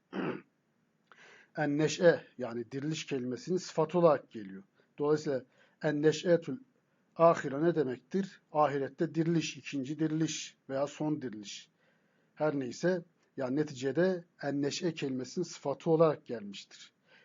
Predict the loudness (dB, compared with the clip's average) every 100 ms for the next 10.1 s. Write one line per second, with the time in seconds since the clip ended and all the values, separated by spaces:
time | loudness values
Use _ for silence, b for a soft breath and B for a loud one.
0 | b -6 -2 2 4 4 2 2 0 2
1 | 2 0 2 2 4 4 4 4 -4 _
2 | _ _ -6 -4 -4 -4 -6 -6 -6 -4
3 | -4 -6 -8 -8 -8 -8 -8 -6 -4 -4
4 | -4 -6 -6 -4 -4 -6 b b b -10
5 | -8 0 0 0 b b b -10 0 2
6 | 2 2 0 0 0 0 -2 -2 0 0
7 | -2 -6 -4 -2 -2 -4 -4 -4 -2 -2
8 | -4 -10 -2 0 0 b b b -6 -6
9 | -2 0 2 2 0 2 4 2 0 -10
10 | -10